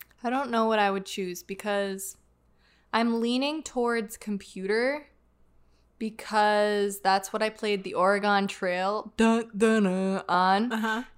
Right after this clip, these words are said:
Speaker 1: And that's also what I played Zoo Tycoon on.
Speaker 2: Ooh.
Speaker 1: And I tried playing Zoo Tycoon on the Xbox, and it's just not the same because
Speaker 2: Yeah.
Speaker 1: I can't pick up poop with the
Speaker 2: <laughs>
Speaker 1: space bar. There is no space bar. Like, what am I supposed to do? Just leave the poop there?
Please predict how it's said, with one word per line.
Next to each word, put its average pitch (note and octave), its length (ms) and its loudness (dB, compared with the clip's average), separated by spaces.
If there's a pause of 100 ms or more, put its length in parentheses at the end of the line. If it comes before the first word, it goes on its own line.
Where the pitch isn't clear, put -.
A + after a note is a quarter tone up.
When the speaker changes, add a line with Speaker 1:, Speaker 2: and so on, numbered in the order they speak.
Speaker 1:
And G3 180 2
that's G3 160 4
also G3 380 4
what A#3 120 4
I A3 60 6
played G3 340 -2
Zoo G3 140 -4
Tycoon F#3 640 -6
on. A3+ 560 -2
Speaker 2:
Ooh. G#3+ 760 2
Speaker 1:
And G3+ 220 0
I G#3 100 2
tried G#3 340 2
playing B3 260 0
Zoo G#3+ 140 -2
Tycoon G3+ 500 -2
on F#3 220 -2
the F#3 60 -4
Xbox, G3+ 800 0
and G3 100 -4
it's G3 180 -6
just G#3 200 -4
not G3+ 200 4
the - 60 -10
same F#3 240 -2
because F#3+ 240 -4
Speaker 2:
Yeah. G3 340 0
Speaker 1:
I F#3+ 60 -4
can't G#3+ 240 0
pick G#3+ 180 -6
up - 200 0
poop A3 340 -4 (320)
with G3 240 6
the G3 80 2
Speaker 2:
<laughs> - 100 -4
Speaker 1:
space A3+ 320 4
bar. - 400 -4 (520)
There A3+ 140 10
is B3+ 120 8
no B3+ 160 4
space B3+ 420 0 (140)
bar. - 280 -4
Like, F3 220 -2
what G#3 140 2
am A3+ 80 4
I A#3 100 4
supposed A#3 420 0
to A#3+ 100 2
do? B3 200 2
Just F3 280 -4
leave G3 260 0
the F#3+ 100 -2
poop G#3 340 -4
there? G#3+ 480 2